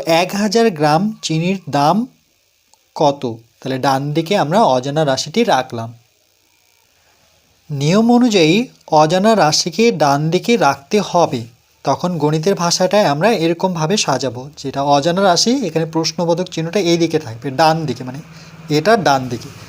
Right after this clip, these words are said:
কখনো আমরা বাঁ দিকে অজানা রাশি বসাতে পারি না। পাঁচশো গ্রাম চিনির দাম যদি ষোলো টাকা হয়, আমি দোকানে গিয়ে চাইলাম, "আমাকে পাঁচশো গ্রাম চিনি দিন," ষোলো টাকা নিল। এবার আমি বললাম যে, "আমাকে এক হাজার গ্রাম চিনি দিন।"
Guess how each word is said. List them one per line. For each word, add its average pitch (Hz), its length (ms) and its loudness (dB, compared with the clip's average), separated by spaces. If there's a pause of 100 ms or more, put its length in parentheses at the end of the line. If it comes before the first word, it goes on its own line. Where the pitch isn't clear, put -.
(300)
কখনো 165 340 2
আমরা 214 280 4 (300)
বাঁ 151 260 4
দিকে 226 260 2
অজানা 165 340 2
রাশি 151 300 0
বসাতে 151 400 0
পারি 131 320 -4
না। 143 280 0 (2000)
পাঁচশো 151 400 0
গ্রাম 240 280 2
চিনির 214 300 0
দাম 208 240 2
যদি 208 240 2
ষোলো 160 360 2
টাকা 202 280 4
হয়, 160 260 4
আমি 156 180 0
দোকানে 156 340 0
গিয়ে 180 200 -2
চাইলাম, 160 420 0
"আমাকে 151 240 -2
পাঁচশো 147 420 0
গ্রাম 208 220 0
চিনি 175 260 -2
দিন," 117 220 -8 (460)
ষোলো 220 300 2
টাকা 208 240 2
নিল। 123 280 -6 (220)
এবার 208 260 4
আমি 214 200 4
বললাম 175 500 2 (260)
যে, 190 100 0
"আমাকে 214 280 2
এক 190 380 0
হাজার 214 300 2
গ্রাম 160 280 2
চিনি 127 200 -6
দিন।" 120 220 -12